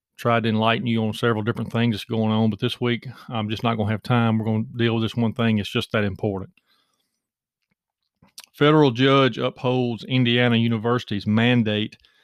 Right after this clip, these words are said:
that all students must be fully vaccinated before they can return to classes this fall.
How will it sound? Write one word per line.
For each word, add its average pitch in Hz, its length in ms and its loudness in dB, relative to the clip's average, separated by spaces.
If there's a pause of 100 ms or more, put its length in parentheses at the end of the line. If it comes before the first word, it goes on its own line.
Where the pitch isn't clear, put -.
(280)
that 107 100 -6
all 120 260 2
students 120 680 -4
must 120 720 0 (200)
be 120 160 -4
fully 135 360 0
vaccinated 110 800 -2
before 113 280 -6
they 113 140 -2
can 107 180 -4
return 117 460 -2
to 107 80 -6
classes 110 560 -4
this 104 240 -6
fall. 107 500 0